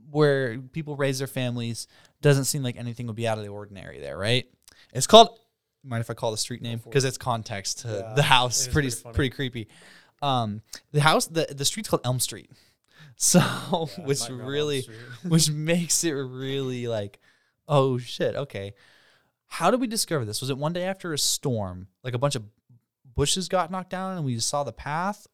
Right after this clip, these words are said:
Speaker 1: or something like
Speaker 2: Well,
Speaker 1: that?
Speaker 2: the path has always been there, and we were just curious about it.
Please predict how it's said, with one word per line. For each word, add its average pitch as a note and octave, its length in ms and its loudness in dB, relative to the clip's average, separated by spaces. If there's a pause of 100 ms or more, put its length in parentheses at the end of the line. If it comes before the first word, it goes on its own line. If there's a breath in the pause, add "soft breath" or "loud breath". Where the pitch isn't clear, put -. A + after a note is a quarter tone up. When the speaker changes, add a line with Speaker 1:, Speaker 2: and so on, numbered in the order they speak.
(140)
Speaker 1:
or D#3+ 100 -4
something F#3+ 260 -4
like G3+ 220 -10
Speaker 2:
Well, A3 120 -10
Speaker 1:
that? G3 140 -16
Speaker 2:
the D#3+ 60 -16
path A#3 300 -14
has E3+ 160 -12
always D3 280 -8
been A#2 280 -12
there, D#3+ 300 -6
and C#3 100 -12
we B2+ 80 -12
were C#3 60 -14
just C3 200 -14
curious C#3 400 -14
about E3 240 -6
it. F#3 180 -10